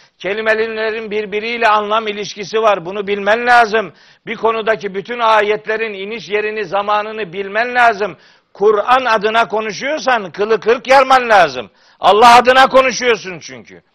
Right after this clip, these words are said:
Malumat sahibi olmak başka bir şeydir. Kur'an adına konuşmak bambaşka bir şeydir. Kur'an adına konuşma. Malumat sahibi olmak için konuş,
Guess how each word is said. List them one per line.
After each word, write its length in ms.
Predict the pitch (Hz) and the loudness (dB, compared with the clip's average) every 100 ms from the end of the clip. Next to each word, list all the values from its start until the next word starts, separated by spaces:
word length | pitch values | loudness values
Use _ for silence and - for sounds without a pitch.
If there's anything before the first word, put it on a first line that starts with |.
| _ _ _ _ _ | _ _ _ _ _
Malumat 1000 | 131 160 196 220 214 220 220 214 240 - | -12 -2 4 6 6 4 0 0 -2 -2
sahibi 460 | - 240 220 220 214 | 0 2 4 2 -2
olmak 520 | 214 196 185 170 117 | -2 -2 -2 -4 -4
başka 420 | 175 175 185 220 | -6 -4 -4 -4
bir 60 | 262 | -4
şeydir. 600 | 285 294 254 294 277 _ _ _ _ _ _ | -6 -6 -6 -8 -8 _ _ _ _ _ _
Kur'an 500 | - 220 220 214 269 | -2 0 2 0 0
adına 540 | 240 208 185 214 269 | 0 0 0 0 0
konuşmak 720 | - 240 240 180 196 269 - 139 | 0 -6 -8 -8 -2 -2 0 2
bambaşka 920 | 180 254 277 269 262 - - 202 170 | 4 4 2 2 2 2 -4 -6 -6
bir 60 | 143 | -8
şeydir. 540 | - 107 71 64 _ _ _ _ _ _ _ | -14 -16 -16 -20 _ _ _ _ _ _ _
Kur'an 480 | 277 294 233 202 185 | -2 0 2 2 0
adına 440 | 185 214 196 233 | 0 0 0 0
konuşma. 480 | 214 247 269 - 95 - _ _ _ _ | 0 -2 -4 -10 -16 -18 _ _ _ _
Malumat 580 | 170 233 247 254 269 285 | 0 6 6 6 2 2
sahibi 340 | - 226 214 202 | 2 2 2 0
olmak 340 | 196 175 151 | -2 -4 -6
için 260 | 139 131 127 | -10 -16 -14
konuş, 500 | - 240 269 - | -6 -4 -4 -8